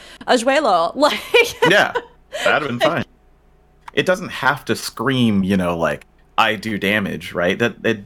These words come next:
Speaker 2: it's not what I'm saying. It's just this screams, "I heal." And that's the difference, right? Like the next one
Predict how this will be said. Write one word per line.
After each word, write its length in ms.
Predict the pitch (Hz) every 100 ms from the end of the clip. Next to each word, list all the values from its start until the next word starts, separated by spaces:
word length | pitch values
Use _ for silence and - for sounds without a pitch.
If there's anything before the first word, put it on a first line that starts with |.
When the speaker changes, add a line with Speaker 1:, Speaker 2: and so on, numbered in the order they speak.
| -
Speaker 2:
it's 180 | 110 -
not 220 | 139 117
what 80 | 110
I'm 140 | 95
saying. 340 | 90 131 113 92
It's 80 | -
just 320 | 113 - 98
this 180 | 120 123
screams, 600 | - - 117 101 92 - -
"I 180 | 90 87
heal." 500 | 85 110 82 - - _ _ - -
And 160 | 104 98
that's 280 | 107 - -
the 120 | 92
difference, 540 | - 95 - - - -
right? 300 | 85 95 - _ _
Like 160 | 113 113
the 80 | 113
next 260 | 123 -
one 280 | 113 95 135